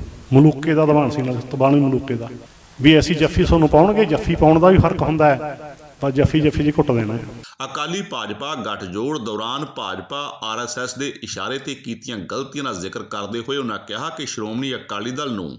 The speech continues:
Speaker 2: ਪੰਜਾਬੀ ਪਾਰਟੀ 'ਚ ਬਦਲਣਾ, ਪੰਜਾਬ ਤੇ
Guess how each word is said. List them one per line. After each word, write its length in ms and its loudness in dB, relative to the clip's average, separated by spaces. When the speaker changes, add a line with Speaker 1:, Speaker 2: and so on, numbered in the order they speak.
Speaker 2:
ਪੰਜਾਬੀ 480 -4
ਪਾਰਟੀ 440 -6
'ਚ 120 -10
ਬਦਲਣਾ, 640 -8
ਪੰਜਾਬ 440 -6
ਤੇ 120 -8